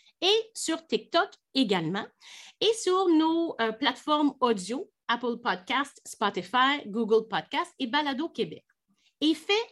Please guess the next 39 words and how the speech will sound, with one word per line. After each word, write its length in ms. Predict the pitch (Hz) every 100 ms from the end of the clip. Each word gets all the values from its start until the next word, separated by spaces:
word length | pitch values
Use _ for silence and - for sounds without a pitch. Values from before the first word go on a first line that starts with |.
| -
intéressant, 680 | 415 440 370 233 208 208 233 _ _ - -
à 120 | 226
la 120 | 247 240
fin 280 | - 370
de 120 | 294 240
notre 340 | 233 226 208
deuxième 720 | 196 190 330 349 349 392 440
saison, 680 | 427 - 226 185 185 220 381 - -
on 160 | 254 262
a 80 | 269
des 140 | 247
statistiques 880 | 240 - 359 381 - - - 359 -
qui 160 | - 240
démontrent 440 | 254 233 247 254
que 80 | 233
sur 280 | - - 466 403
notre 160 | 381
plateforme 600 | - 294 294 320 320 294
YouTube, 460 | 240 233 262 302 285 -
on 120 | 226
a 60 | 220
eu 260 | 226 233 214
vingt-quatre 600 | 214 359 392 - - 302
mille 320 | 339 277 226
visionnements 580 | 392 330 240 226 208 262
depuis 220 | 214 220
le 100 | 190
début 320 | 202 269 330
du 140 | 233
lancement 400 | 226 208 196 262
du 140 | 240 -
podcast 540 | 202 - 233 226 233 _ _ - 285
en 160 | 359
septembre 640 | 339 247 - 269 269 262 196
deux 240 | 196 254
mille 260 | 233 226 196
vingt 260 | 190 185
et 120 | 165
un. 180 | 185 311